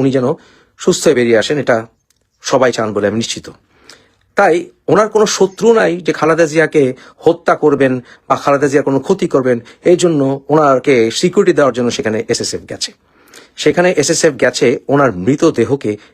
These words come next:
বের করে আনার জন্য নিরাপত্তার সাথে। হেলিকপ্টারে করে উনি যাবেন কোথায়? হেলিকপ্টারে উনি যাবেন সোজা এয়ারপোর্টে এবং সেখানে কাতার এয়ারলাইন্সের একটি এয়ার অ্যাম্বুলেন্সে নিয়ে যাওয়া হবে।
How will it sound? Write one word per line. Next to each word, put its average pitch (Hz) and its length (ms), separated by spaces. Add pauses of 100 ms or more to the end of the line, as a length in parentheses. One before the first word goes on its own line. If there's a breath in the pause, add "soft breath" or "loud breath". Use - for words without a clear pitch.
(140)
বের 123 300
করে 110 220
আনার 98 220
জন্য 110 200
নিরাপত্তার 104 580
সাথে। - 300 (720 loud breath)
হেলিকপ্টারে 214 520
করে 185 200
উনি 165 140
যাবেন 131 300
কোথায়? - 300 (480 soft breath)
হেলিকপ্টারে 185 640
উনি 160 260
যাবেন 135 300
সোজা 170 560
এয়ারপোর্টে 113 560 (440 soft breath)
এবং 160 240
সেখানে 160 320
কাতার 147 400
এয়ারলাইন্সের 151 500
একটি 113 360 (240 loud breath)
এয়ার 147 280
অ্যাম্বুলেন্সে 131 500
নিয়ে 104 160
যাওয়া 95 180
হবে। - 240